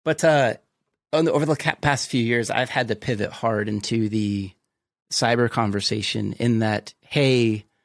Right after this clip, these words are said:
um, hey, Chris, are we getting hacked? Is data being exfiltrated? Do you see anything strange? Any anomalous behavior? Any, any malware? Are we getting scanned?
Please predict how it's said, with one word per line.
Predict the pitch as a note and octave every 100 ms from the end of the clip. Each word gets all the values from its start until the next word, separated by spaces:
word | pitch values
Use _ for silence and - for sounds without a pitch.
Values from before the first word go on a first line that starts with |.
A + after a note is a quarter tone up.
| _ _ _
um, | B2 A2+ G#2 G#2 F#2 F2+ _ _ _ _
hey, | - C#3+
Chris, | - C#3
are | B2+
we | A#2
getting | A2+
hacked? | G2+ G2+ - - - _ _ _ _ _ _ _ _ _ _ _ _ _ _ _ -
Is | A#2
data | C3+ B2+
being | A#2 A#2
exfiltrated? | A2 - A#2+ A2+ - G#2 G2 G2+ - - -
Do | A#2
you | A#2
see | A2 -
anything | A#2+ A2+ - G#2+
strange? | - - A2 G#2+ G#2 F#2+ - -
Any | A2+ A2+
anomalous | G#2+ G#2+ G#2+ G#2+ -
behavior? | G#2+ G#2 G#2 G2+
Any, | G#2 G#2+ G2+
any | A2+
malware? | G#2+ G#2+ G#2+ G2+ G2 - - _ _ _ _
Are | F3
we |
getting | A#2 A#2+
scanned? | - - A#2+ A2 G#2+